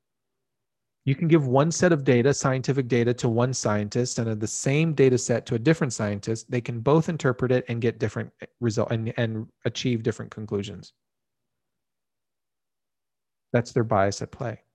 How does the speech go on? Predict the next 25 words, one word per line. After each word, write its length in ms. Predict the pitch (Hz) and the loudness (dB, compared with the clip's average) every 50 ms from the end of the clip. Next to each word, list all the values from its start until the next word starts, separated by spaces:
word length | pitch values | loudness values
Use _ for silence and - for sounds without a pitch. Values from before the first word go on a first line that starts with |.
| _ _ _ _ _ _ _ _ _ _ - | _ _ _ _ _ _ _ _ _ _ 0
Even 200 | 165 160 151 165 | 2 4 4 4
if 140 | 156 - - | 4 2 2
they 100 | 156 135 | 0 2
go 220 | 120 139 135 139 | 4 4 2 2
into 300 | 147 147 147 - - 123 | 2 0 -4 -4 -4 -2
it 220 | 123 123 123 - - | -2 -2 -4 -6 -16
saying, 640 | - - - 151 143 139 123 117 113 107 107 110 - _ _ _ _ _ _ _ _ _ _ _ _ - | -14 -6 -2 0 0 2 0 0 -2 -6 -8 -12 -16 _ _ _ _ _ _ _ _ _ _ _ _ -10
"I'm 160 | 120 117 117 | -8 -6 -4
doing 240 | 117 131 127 123 123 | -2 -2 -2 0 -2
everything 280 | 123 127 120 131 127 120 | -2 -2 -2 -4 -4 -4
I 60 | 117 | -6
can 260 | 113 - 123 117 113 | -6 -6 -6 -6 -6
to 120 | - 123 117 | -6 -6 -6
reduce 260 | 110 107 110 107 - | -4 -4 -6 -8 -6
my 100 | 107 98 | -10 -10
bias." 380 | 101 - - - - - - _ _ _ _ _ _ _ _ _ _ _ _ _ _ _ _ _ _ _ _ _ _ _ _ _ _ _ _ _ _ _ _ _ _ _ _ _ _ _ _ _ _ _ _ _ _ _ _ - 156 | -10 -10 -14 -14 -16 -18 -20 _ _ _ _ _ _ _ _ _ _ _ _ _ _ _ _ _ _ _ _ _ _ _ _ _ _ _ _ _ _ _ _ _ _ _ _ _ _ _ _ _ _ _ _ _ _ _ _ 0 0
And 140 | 170 170 | 0 2
scientists, 520 | - 180 175 233 277 233 - 135 - - - | 2 0 -2 -2 -2 0 0 0 0 0 -2
let's 140 | 156 - - | -4 -4 -2
face 220 | - 214 196 - | -2 -2 0 -2
it, 100 | 104 - | -2 -4
scientists 360 | - 165 190 220 - - - 143 | -2 -2 -2 -2 -4 -6 -4 -4
like 140 | 131 117 - | -4 -2 -2
to 140 | - - 110 | -4 -4 -4
eat. 240 | 120 185 - - | -4 -6 -6 -10